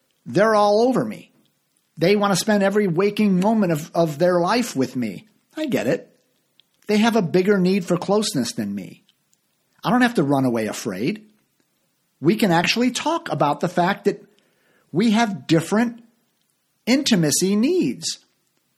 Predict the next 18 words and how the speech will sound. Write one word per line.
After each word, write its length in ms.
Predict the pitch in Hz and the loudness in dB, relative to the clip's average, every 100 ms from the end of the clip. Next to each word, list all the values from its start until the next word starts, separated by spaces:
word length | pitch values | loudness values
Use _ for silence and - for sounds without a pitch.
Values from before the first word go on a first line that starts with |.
| _ _ _ _ _ | _ _ _ _ _
And 120 | 185 | 2
if 120 | 170 | 2
we 100 | 311 | 0
can 180 | 302 262 | -2 -2
talk 360 | - - 269 - | -2 -2 -2 -2
about 320 | 170 107 123 | -2 -2 -2
it 120 | 190 170 | -2 -2
and 160 | 156 | 0
we 100 | 196 | 0
can 240 | - 143 135 | 0 -2 0
respect 640 | 151 - - 277 294 - | 0 -2 -2 -4 -2 -2
each 160 | 127 127 | -2 0
other, 220 | 123 131 | 0 0
nobody's 520 | 127 143 220 269 240 | 0 0 0 0 -2
right 300 | 156 156 208 | 0 0 0
and 160 | 151 131 | -4 -2
nobody's 480 | 131 147 196 220 196 | 0 0 0 -2 -2
wrong. 400 | 233 247 123 | -2 0 -2